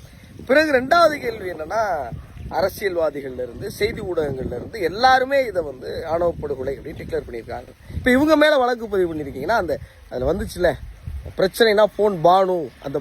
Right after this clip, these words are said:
பானு டீம் தான் இவங்க கேட்கறது ரொம்ப தெளிவா தெரியும். நம்ம நினைச்சிட்டு இருக்கோம் எல்லாரும் படிச்சுட்டு அந்த சமூகம் மாறிடும்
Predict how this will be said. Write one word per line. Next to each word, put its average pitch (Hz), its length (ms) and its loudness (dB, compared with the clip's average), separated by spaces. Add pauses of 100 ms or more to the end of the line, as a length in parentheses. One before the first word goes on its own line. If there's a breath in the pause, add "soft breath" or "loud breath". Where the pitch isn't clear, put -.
பானு 247 300 4 (140)
டீம் 185 200 -2
தான் 220 140 -2
இவங்க 175 160 -6
கேட்கறது 165 320 -6
ரொம்ப 175 240 -10
தெளிவா 147 280 -6
தெரியும். 117 200 -10
நம்ம 170 160 -2
நினைச்சிட்டு 240 340 -2
இருக்கோம் 180 240 -4 (520)
எல்லாரும் 240 300 6
படிச்சுட்டு 254 380 4
அந்த 240 180 0
சமூகம் 220 400 0
மாறிடும் 165 480 0